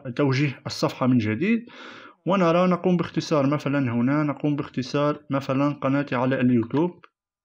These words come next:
كوبي، نقوم باختصارها بهذا الشكل، ثم نقوم بعمل تشفير.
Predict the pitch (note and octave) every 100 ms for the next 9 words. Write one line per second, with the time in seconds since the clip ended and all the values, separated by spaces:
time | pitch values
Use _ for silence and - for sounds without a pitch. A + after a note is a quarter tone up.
0 | _ _ _ _ - D#3 - B2 C#3+ F3+
1 | F#3 _ _ _ _ _ C#3 D3+ D#3+ D3
2 | C#3 - B2 C3+ B2 A2 A#2 A#2+ A2+ B2
3 | A2+ - G#2+ - E3 G3 F#3 _ _ _
4 | _ _ _ _ _ _ _ _ _ _
5 | _ _ - _ - F#3+ F3+ D#3+ - D#3+
6 | D3 C#3+ D3 D3 - _ - - - C#3
7 | - - F3+ G#3